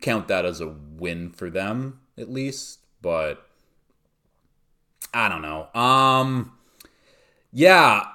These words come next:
I, the Texans are the Texans. They, going from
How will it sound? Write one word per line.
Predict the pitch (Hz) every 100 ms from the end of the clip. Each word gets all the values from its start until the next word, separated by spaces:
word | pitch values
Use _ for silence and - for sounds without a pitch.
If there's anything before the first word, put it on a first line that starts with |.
| - -
I, | 123 165 185 175 143 - _ _ -
the | 165 175
Texans | 220 220 240 202
are | 175
the |
Texans. | 143 110 - 123 123 101 98
They, | 113 113 113 110 110 95 _ _ _ _ 107
going | 98 117 123 123 123 120 117 113
from | - 117 107 107 104 98 92